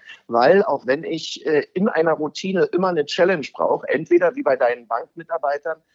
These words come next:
dass man's immer schneller und effektiver schafft oder dass man sich ständig neue Routinen anschafft.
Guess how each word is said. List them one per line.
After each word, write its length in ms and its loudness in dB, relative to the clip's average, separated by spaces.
dass 200 -6
man's 200 -6
immer 220 -4
schneller 360 -2
und 140 -4
effektiver 540 -2
schafft 340 -4
oder 220 2
dass 180 -2
man 140 -2
sich 160 -8
ständig 420 -2
neue 260 4
Routinen 400 -2
anschafft. 600 0